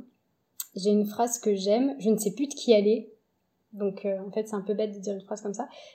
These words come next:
mais, euh, j'ai toujours le, le, dans ma tête la phrase, euh, « Et si tu n'avais pas peur, qu'est-ce que tu ferais ? » Et ça, ça me suit depuis des années, et franchement, à chaque fois que je me pose une question et que je ressens de la peur, eh ben, j'y vais.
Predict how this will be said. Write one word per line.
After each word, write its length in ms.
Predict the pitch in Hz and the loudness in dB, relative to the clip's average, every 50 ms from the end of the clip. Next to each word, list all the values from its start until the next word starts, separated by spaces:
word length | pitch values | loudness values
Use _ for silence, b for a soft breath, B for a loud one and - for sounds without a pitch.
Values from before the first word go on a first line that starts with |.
| B B | B B
mais, 320 | - 214 214 214 214 208 208 | -4 0 0 2 2 2 2
euh, 220 | 202 196 196 202 202 | 2 4 4 2 2
j'ai 200 | 202 202 208 202 | 2 2 0 0
toujours 320 | 202 - 240 233 233 262 254 | -2 -2 -4 -2 0 2 2
le, 320 | 233 226 214 208 202 202 | 4 4 2 2 0 0
le, 380 | 196 185 196 190 190 190 202 247 | 0 -2 -2 -2 -2 -2 -4 -4
dans 140 | 214 214 208 | -2 0 0
ma 120 | 208 202 | 0 0
tête 180 | 208 220 240 233 | 2 0 0 2
la 120 | 240 208 | 2 0
phrase, 340 | - - - 233 226 226 208 | 0 0 0 0 0 0 0
euh, « 160 | 214 196 190 220 226 | 0 0 0 2 2
Et 80 | 214 | 0
si 160 | 208 - - | 0 -2 -4
tu 140 | - - - | -4 -2 0
n'avais 240 | 233 214 196 202 202 | 0 2 2 2 2
pas 120 | 202 208 | 2 2
peur, 220 | 190 202 226 233 233 | 0 0 0 -2 -2
qu'est-ce 180 | - 226 220 | -2 -4 -2
que 60 | - 208 | -4 -6
tu 160 | - - - | -10 -12 -10
ferais ? » 400 | - - 190 190 220 302 359 - - b b b b b b b b | -6 -4 -2 0 0 -2 -2 -6 -16 b b b b b b b b
Et 60 | - 226 | -2 2
ça, 160 | 226 247 247 | 4 4 4
ça 100 | 247 233 | 4 4
me 80 | 214 | 2
suit 200 | 202 208 - 254 | 0 0 0 2
depuis 280 | 220 220 202 214 - 202 | 2 2 2 2 -2 -4
des 240 | 190 202 226 220 226 | 2 2 4 4 4
années, 500 | 208 202 202 208 220 233 254 269 254 - - | 4 4 2 2 2 0 0 -2 -4 -4 -2
et 120 | 220 208 | -2 -2
franchement, 600 | 202 - - 208 202 196 - - 220 226 233 247 240 b b b b b | -2 -2 -4 -4 -4 -4 -4 -4 -2 -2 -2 -6 -8 b b b b b
à 100 | - 202 | -4 -2
chaque 260 | 190 - - 254 233 233 | 0 2 4 4 2 4
fois 160 | - 262 247 | 4 2 4
que 60 | 233 | 4
je 100 | 208 220 | 4 2
me 120 | 226 208 | 2 2
pose 160 | 214 226 233 240 | 2 0 0 0
une 100 | 233 226 | 0 0
question 560 | 226 220 208 214 - 233 240 247 247 247 247 - | 0 -2 -2 -2 -2 -4 -2 -2 -2 -4 -4 -4
et 100 | - 220 208 | -2 -2 -2
que 40 | 196 | 0
je 100 | 185 208 | 0 -2
ressens 260 | 196 208 - - 233 226 | -2 -2 -2 -2 -2 0
de 60 | 214 | 0
la 100 | 208 196 | 0 0
peur, 480 | 202 - 226 233 302 330 - - _ _ _ _ _ _ _ _ _ _ _ _ _ _ _ _ _ _ - | 0 2 2 2 0 -2 -8 -14 _ _ _ _ _ _ _ _ _ _ _ _ _ _ _ _ _ _ 0
eh 80 | 226 | 2
ben, 140 | 214 208 202 | 2 4 2
j'y 180 | 196 190 214 202 | 2 0 0 2
vais. 200 | 202 202 - | 0 0 0